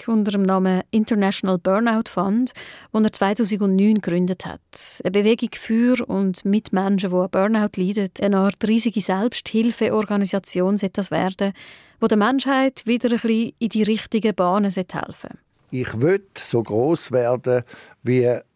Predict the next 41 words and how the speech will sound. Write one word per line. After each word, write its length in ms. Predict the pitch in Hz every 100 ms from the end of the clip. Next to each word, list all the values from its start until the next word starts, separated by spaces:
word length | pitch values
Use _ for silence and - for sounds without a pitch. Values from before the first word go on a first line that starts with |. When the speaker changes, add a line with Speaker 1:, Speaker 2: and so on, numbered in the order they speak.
| _
Speaker 2:
Greenpeace, 1120 | - 120 151 190 196 196 294 370 - - - - _ _ -
oder 280 | 131 123 117
wie 220 | 131 117
W 260 | 127 156
W 100 | 175
F, 440 | 185 285 320 - - _ _ _
dass 240 | 113 107
wir 160 | 120 98
den 160 | 98 87
Druck 340 | 107 135 -
von 180 | - 107
den 100 | 87
Menschen 420 | 90 98 - 95
können 280 | - 87 -
wegnehmen 440 | - - - 98 -
können. 140 | - - - -
Dass 220 | 104 -
die 60 | 117
Menschen 300 | 151 - 123
wieder 260 | 131 110
glücklicher 680 | 92 95 113 - - - 85
werden, 380 | 82 80 78 - -
dass 180 | 113
die 80 | -
Menschen 360 | 110 123 - 113
wieder 280 | 110 101 110 - - -
Boden 300 | - 135 180
unter 280 | 156 151 139
den 120 | 135
Füßen 520 | 123 120 123 131 127 113
bekommen 500 | 107 - 110 110 90
und 220 | 92 98
so 160 | - 90
weiter. 480 | - - _ - - - - _ - -
Und 240 | 151 143 -
die 120 | 151
Bilder 540 | 123 214 285 226 233
und 280 | - 123 -
die, 80 | 135
äh, 640 | 131 - - - _ 131
Möbelbilder, 760 | 113 180 233 214 143 160 165 147